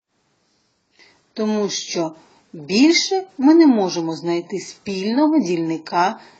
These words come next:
для чисельника і для знаменника. Для полег-, для полегшення скорочення ще іноді запис має такий вигляд.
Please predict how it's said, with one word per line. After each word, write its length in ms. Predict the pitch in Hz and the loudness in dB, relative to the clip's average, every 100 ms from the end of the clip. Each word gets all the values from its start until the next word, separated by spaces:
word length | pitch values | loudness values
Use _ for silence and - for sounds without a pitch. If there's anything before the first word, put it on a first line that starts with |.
| - | -18
для 360 | 175 147 170 160 | -14 -2 0 0
чисельника 1040 | - 165 - 185 196 254 302 302 320 320 - _ | -4 -8 -8 -2 2 4 2 2 -2 -2 -12 _
і 100 | 202 | -10
для 180 | 196 202 | -8 -8
знаменника. 760 | 175 170 156 156 151 190 - - _ _ - _ _ _ _ _ _ _ - - _ _ _ _ | -6 -6 -6 -10 -14 -16 -20 -20 _ _ -20 _ _ _ _ _ _ _ -20 -20 _ _ _ _
Для 200 | 185 196 | -8 -2
полег-, 600 | 208 220 214 190 - 240 | 2 6 6 4 -2 -8
для 160 | 180 196 | -4 -2
полегшення 540 | 214 208 202 214 202 | 0 0 0 -2 -6
скорочення 720 | 202 262 285 370 - 269 247 233 - - | -6 -6 -6 -6 -2 -2 -2 -8 -14 -20
ще 220 | - - 262 | -18 -10 -10
іноді 720 | - 277 277 220 226 233 226 _ _ _ 196 | -4 0 0 0 -4 -6 -8 _ _ _ -20
запис 540 | 160 226 233 226 220 | -4 -2 -2 -6 -6
має 280 | 208 202 196 | -6 -6 -4
такий 380 | 208 202 196 165 | -6 -4 -6 -4
вигляд. 320 | 156 170 | -8 -10